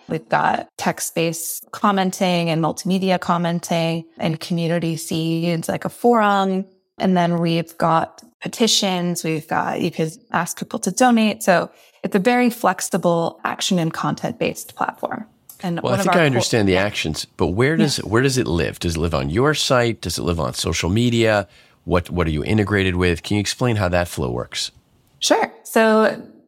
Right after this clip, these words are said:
Speaker 1: it lives on its own domain, and sometimes our clients, uh, prefer to have that on a subdomain. And because it's white labeled, it can mimic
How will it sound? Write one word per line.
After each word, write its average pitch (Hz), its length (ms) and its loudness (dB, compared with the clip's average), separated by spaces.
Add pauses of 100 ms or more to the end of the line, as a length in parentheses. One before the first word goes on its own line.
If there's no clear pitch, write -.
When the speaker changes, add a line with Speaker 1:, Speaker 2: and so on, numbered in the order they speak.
Speaker 1:
it 240 200 4
lives 226 380 4
on 220 140 4
its 185 240 -2
own 190 360 2
domain, 170 680 0
and 196 280 -2
sometimes 175 760 0
our 175 120 0
clients, 170 580 -2 (140)
uh, 165 180 0
prefer 165 380 -4
to 156 80 0
have 160 240 0
that 165 180 2
on 165 160 -4
a 156 40 -4
subdomain. 208 920 2
And 160 460 -2 (200)
because 170 340 0
it's - 240 -6
white 156 240 2
labeled, 170 400 0
it - 120 -4
can 160 420 -4
mimic 165 500 -2